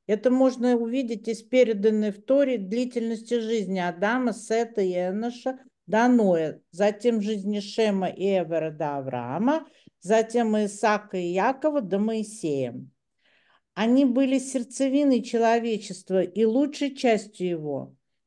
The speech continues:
и у каждого были дети. Остальные люди были скорлупой человечества, они не были подобны предкам, и с ними не было связано божественное воздействие.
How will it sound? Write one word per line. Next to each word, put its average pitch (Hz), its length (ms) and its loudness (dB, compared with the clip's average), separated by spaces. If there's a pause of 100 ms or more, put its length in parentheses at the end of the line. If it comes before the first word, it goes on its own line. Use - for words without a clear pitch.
(140)
и 208 80 2
у 190 160 6
каждого 254 680 2
были 196 360 0
дети. 196 720 2 (1200)
Остальные 254 680 4
люди 233 320 2
были 240 300 2
скорлупой 247 840 2
человечества, 190 1160 -2
они 214 300 2
не 247 220 6
были 220 260 2
подобны 202 720 0
предкам, 185 760 -4 (400)
и 214 100 0
с 208 140 -4
ними 226 300 4
не 220 240 2
было 202 260 0
связано 247 720 0
божественное 196 880 -2
воздействие. 170 1040 -4